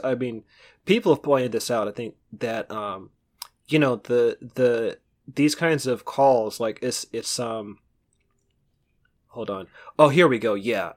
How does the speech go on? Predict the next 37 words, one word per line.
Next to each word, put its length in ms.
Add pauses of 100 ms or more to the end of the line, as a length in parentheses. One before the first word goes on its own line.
(140)
Uh, 300
I 60
think 140
it 40
was 160 (360)
yeah, 260
Nyla 440
Burton. 380
The 140
article 480
is 220
Amy 260
Cooper 380
and 100
Protecting 520
White 260
Spaces. 560 (480)
Um, 480 (760)
and, 800 (320)
yeah, 280
like, 420
it, 200
it, 160
it's, 260
and, 300 (100)
and 260
the 100
spaces 540
extend 540
not 180
just 220
to 80
parks, 340
but 120
also, 360
like, 320
Starbucks, 800